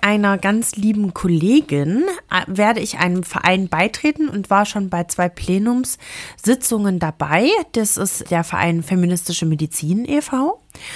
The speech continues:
Wir werden die Instagram-Seite verlinken und die Webseite verlinken in den Shownotes. Und wir hatten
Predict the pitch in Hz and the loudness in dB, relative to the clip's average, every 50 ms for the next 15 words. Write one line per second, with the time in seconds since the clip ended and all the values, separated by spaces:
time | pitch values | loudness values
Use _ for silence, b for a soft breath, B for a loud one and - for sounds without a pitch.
0 | B B B B B B B B - 208 208 202 208 202 202 202 185 175 185 - | B B B B B B B B 2 2 4 6 6 4 4 2 0 -4 -6 -6
1 | - - - - 180 - - 202 202 - 202 208 214 208 214 208 214 214 - - | -6 -4 -4 -2 -2 0 0 0 0 0 0 0 0 0 0 0 -2 -2 -6 -4
2 | - 240 226 233 254 294 277 247 220 185 170 175 160 165 160 - - - - 202 | -4 -2 0 0 -2 -2 -2 -2 -2 -2 -2 0 0 0 0 0 -2 -4 -4 -4
3 | - - - - 240 226 240 247 262 - 254 247 208 196 190 190 - - 202 208 | -4 -6 -6 -4 -4 -2 -2 -4 -6 -6 -6 -6 -4 -4 -4 -6 -6 -4 -2 -2
4 | 220 240 262 294 349 - - - B B B B B B B B B B - - | 0 0 0 0 0 -4 -8 -14 B B B B B B B B B B 2 4
5 | 233 233 240 240 247 233 247 254 254 - - 220 208 214 214 240 247 240 233 226 | 6 6 6 6 4 2 0 -2 -4 -6 -6 -6 -4 -2 0 2 2 2 2 0
6 | - - 226 214 214 220 220 - - - 220 214 214 214 208 214 | -2 -2 0 2 2 0 0 -4 -6 -2 -2 0 0 0 0 -2